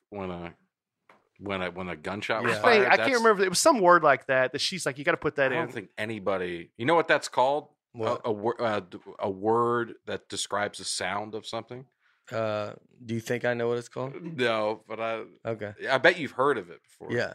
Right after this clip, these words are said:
Speaker 1: Onomatopoeia.
Speaker 2: Yeah. Yeah, I
Speaker 1: Yeah,
Speaker 2: have heard
Speaker 1: that's
Speaker 2: of
Speaker 1: what
Speaker 2: it.
Speaker 1: the, I don't think anybody's ever had a
Speaker 2: Onomatopoeia.
Speaker 1: crack for a
Speaker 2: Onomatopoeia.
Speaker 1: gunshot is
Speaker 2: Onomatopoeia is actually not that hard of a word to say, and it, I bet if you, you look at it, you'd be like, "Oh, no,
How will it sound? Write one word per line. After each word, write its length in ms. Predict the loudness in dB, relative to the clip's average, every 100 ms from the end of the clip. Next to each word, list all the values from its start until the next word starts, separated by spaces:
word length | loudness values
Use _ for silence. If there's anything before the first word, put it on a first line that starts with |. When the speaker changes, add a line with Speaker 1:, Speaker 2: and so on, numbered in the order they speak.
| -4
Speaker 1:
Onomatopoeia. 920 | 0 0 2 0 0 -6 -6 -6 -8 _ _ _
Speaker 2:
Yeah. 300 | 0 0 -2 -14 _
Yeah, 80 | -4
I 40 |
Speaker 1:
Yeah, 100 | 0
Speaker 2:
have 200 | 0 -2
heard 100 | -4 -8
Speaker 1:
that's 100 | -8
Speaker 2:
of 60 |
Speaker 1:
what 100 | -6
Speaker 2:
it. 40 | -4
Speaker 1:
the, 60 | 2
I 60 | 2
don't 160 | 2
think 140 | -4 -4
anybody's 480 | -4 -2 0 0 -2
ever 180 | 0
had 120 | 0 0
a 20 |
Speaker 2:
Onomatopoeia. 560 | -2 -6 -10 -10 -12 -20 _ _ _ _ -10
Speaker 1:
crack 580 | -4 2 4 4 2 -4
for 140 | -2
a 120 | -2
Speaker 2:
Onomatopoeia. 200 | -2 -4
Speaker 1:
gunshot 500 | -4 -6 -8 -8 -10 -18
is 220 | -20 -18 -8 2
Speaker 2:
Onomatopoeia 600 | 4 6 4 4 2 2
is 80 | 4
actually 240 | 2 0
not 160 | -2 -2
that 100 | 0
hard 160 | 0
of 40 | -2
a 20 |
word 220 | -4 -4 -4
to 80 |
say, 500 | -6 -2 0 0 -4 -14 _ _
and 140 | -4 -4
it, 220 | -6 -6
I 80 | -4
bet 120 | -2
if 140 | -2 -4
you, 60 | -10
you 420 | -8 -6 -6 -2
look 240 | -2 0
at 160 | 2 2
it, 80 | 0
you'd 140 | -6
be 80 | -10
like, 200 | -10 -6
"Oh, 280 | -4 -4 -4
no, 360 | -10 -12 -14